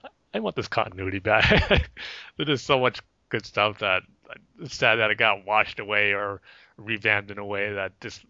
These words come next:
is not as good. And in particular one, or I'm sure I'm gonna know which one you think looks best to you, Dane, but <laughs>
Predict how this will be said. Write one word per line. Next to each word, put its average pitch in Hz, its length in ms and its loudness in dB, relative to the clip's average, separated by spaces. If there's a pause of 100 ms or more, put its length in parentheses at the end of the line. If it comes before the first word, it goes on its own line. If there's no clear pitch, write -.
is 117 160 -14
not 104 220 2
as 92 160 -6
good. 98 420 -4 (720)
And 104 240 -8
in 156 140 2
particular 139 640 2
one, 101 360 -6 (520)
or 117 160 -6 (440)
I'm 117 100 0
sure 170 180 4
I'm 135 100 4
gonna 117 140 2
know 104 140 -2
which 95 200 -8
one 95 320 -12 (120)
you 117 120 -10
think 95 200 -14
looks 87 140 -12
best - 260 -12
to 95 100 -16
you, 95 100 -8
Dane, 95 280 -8
but 123 180 6
<laughs> - 260 8